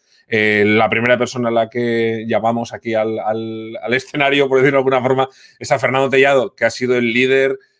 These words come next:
del, el organizador del equipo de, de contenidos, el equipo que se ha encargado de publicar todos los, eh, mailings que habéis recibido, todos los artículos. Han estado volviéndose locos. Esta mañana Eva, parte del equipo también de,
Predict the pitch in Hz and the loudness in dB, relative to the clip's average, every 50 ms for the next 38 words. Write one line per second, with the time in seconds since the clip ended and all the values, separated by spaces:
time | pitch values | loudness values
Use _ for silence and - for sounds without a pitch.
0 | _ - 113 107 117 117 117 117 113 110 113 110 - - 107 110 110 110 110 110 | _ -18 -10 -6 -4 -2 -2 -2 -2 -4 -6 -6 -6 -8 -8 -8 -6 -6 -6 -8
1 | 107 - - 110 113 123 127 120 131 127 120 107 - - 135 127 - - 131 131 | -6 -4 -4 -4 -2 -4 -4 -2 -4 -4 -4 -6 -8 -10 -12 -8 -4 -2 0 0
2 | 123 123 120 120 120 117 113 113 110 104 104 110 110 104 104 104 101 101 98 - | 0 0 -2 -2 -2 -4 -4 -6 -6 -8 -6 -6 -4 -4 -2 -2 -2 -2 -4 -4
3 | 107 101 104 123 170 180 143 101 - - _ _ 92 92 95 101 117 104 107 110 | -6 -6 -4 -2 -2 -2 -2 -4 -10 -14 _ _ -16 -14 -12 -12 -12 -12 -12 -12
4 | 107 - 110 107 110 107 107 113 113 117 117 117 - _ _ _ _ _ - 101 | -10 -10 -8 -6 -6 -4 -2 0 0 0 0 -2 -4 _ _ _ _ _ -6 -2
5 | 104 107 110 113 107 - 101 95 98 98 - 107 104 104 - 104 101 101 101 101 | 0 0 0 0 0 -2 -4 -2 -2 -2 0 -2 -2 -2 -4 -6 -4 -4 -2 -2
6 | 101 101 101 - - - - - 104 101 101 101 101 98 101 104 107 110 107 107 | -2 -2 -4 -6 -10 -12 -6 -4 -2 0 0 0 0 -2 -4 -6 -6 -6 -4 -4
7 | 107 107 107 - - 101 98 101 101 104 101 - 101 101 101 104 104 104 104 104 | -6 -6 -8 -6 -4 -2 0 0 0 -2 -4 -8 -8 -8 -6 -4 -4 -2 -2 -2
8 | 104 101 - 95 95 95 98 98 110 98 - - 107 107 101 - 110 107 107 107 | -2 -4 -6 -8 -8 -8 -10 -10 -12 -14 -14 -10 -10 -10 -10 -8 -6 -4 -2 0
9 | 107 107 107 104 _ - - - - _ - 98 107 101 - - 107 107 107 107 | 0 0 -2 -4 _ -20 -20 -20 -20 _ -6 -4 -4 -2 2 2 4 4 6 4
10 | 104 104 104 107 101 - 98 101 104 101 98 104 104 104 110 104 - 101 98 98 | 4 2 2 0 -2 2 2 2 2 2 0 0 0 0 -2 -2 -4 -4 -4 -4
11 | 101 101 101 101 101 101 101 101 104 104 101 98 - 98 98 98 104 98 95 95 | -4 -4 -4 -4 -6 -6 -6 -6 -4 -2 -2 0 0 -2 -2 -4 -6 -8 -8 -8
12 | 95 - - - - 98 95 92 95 95 95 95 95 95 92 92 95 95 | -8 -10 -12 -16 -14 -12 -12 -12 -14 -14 -14 -8 -4 -4 -2 -2 -4 -6